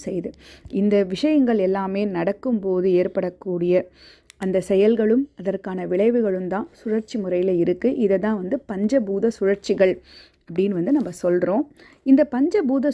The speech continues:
சுழற்சிகளை நம்ம என்னென்னலாம் பண்றோம் அப்படின்னா, இந்த சுழற்சி முறைகள் அப்படிங்கிறது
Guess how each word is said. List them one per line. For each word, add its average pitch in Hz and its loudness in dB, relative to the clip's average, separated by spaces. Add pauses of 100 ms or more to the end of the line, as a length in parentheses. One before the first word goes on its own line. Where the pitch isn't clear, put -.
சுழற்சிகளை 240 0
நம்ம 202 -2
என்னென்னலாம் 285 2
பண்றோம் 202 -4
அப்படின்னா, 208 -4
இந்த 202 -4
சுழற்சி 302 0
முறைகள் 214 2
அப்படிங்கிறது 208 -2